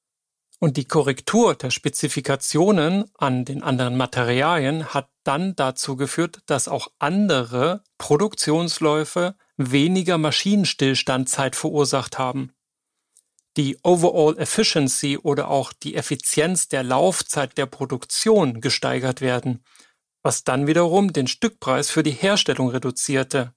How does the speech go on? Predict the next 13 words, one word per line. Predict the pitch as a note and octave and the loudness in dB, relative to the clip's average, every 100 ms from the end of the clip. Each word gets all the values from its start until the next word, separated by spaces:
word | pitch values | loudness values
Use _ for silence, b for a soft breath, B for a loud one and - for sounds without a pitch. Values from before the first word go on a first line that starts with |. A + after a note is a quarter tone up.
| _ _ _ E3 | _ _ _ 0
und | D#3 | 0
dazu | D#3 D3 | 0 -2
führte, | - - E3 F#3 A3 F#3 | -4 0 0 2 0 0
dass | - F#3 - | 0 0 2
das | C#3 - C3 | 0 -2 0
Werk | C3 D#3 F#3+ - C3+ | 2 2 0 -6 0
mehrere | B2+ D#3 F#3 D#3 C3 | 2 4 4 2 2
hunderttausend | B2+ G3 F#3+ E3 - D#3+ E3 D#3 | 4 4 4 2 2 2 2 2
Euro | - C#3+ D3 C3 | 2 4 4 2
im | C3+ | -2
Jahr | B2 B2 | 0 -2
gespart | A#2+ - D3 C#3 - | -2 -4 -2 -2 -4
hat. | C3+ - | -6 -8